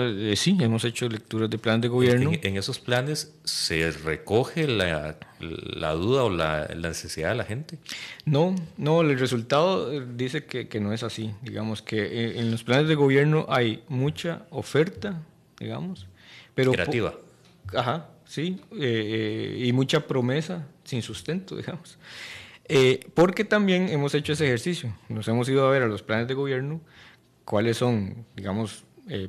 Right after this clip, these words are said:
Speaker 1: promesas genéricas, eh, cuáles de ellas son propuestas concretas y cuáles traen metas.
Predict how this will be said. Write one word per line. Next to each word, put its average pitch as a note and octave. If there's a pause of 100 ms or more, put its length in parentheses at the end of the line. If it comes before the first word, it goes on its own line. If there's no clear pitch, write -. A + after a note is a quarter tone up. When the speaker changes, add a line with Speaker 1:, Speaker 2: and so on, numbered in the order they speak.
Speaker 1:
promesas G#2+
genéricas, B2+ (600)
eh, G#2+
cuáles A#2+
de A#2+
ellas B2
son B2+
propuestas A2
concretas D3+
y A2+
cuáles A2
traen A2
metas. -